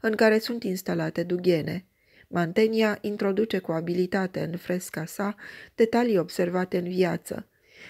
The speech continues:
Sunt aici și figuri de copii și un bătrân cu turban și privitori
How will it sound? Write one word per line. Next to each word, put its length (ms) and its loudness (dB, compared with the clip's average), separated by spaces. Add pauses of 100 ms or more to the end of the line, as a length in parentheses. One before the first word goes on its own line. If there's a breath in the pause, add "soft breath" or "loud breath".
(120 loud breath)
Sunt 260 2
aici 280 2
și 160 -2
figuri 380 2
de 120 -2
copii 520 -2
și 200 -6
un 160 -6
bătrân 600 -2
cu 120 -8
turban 680 -2 (360 soft breath)
și 180 -2
privitori 720 0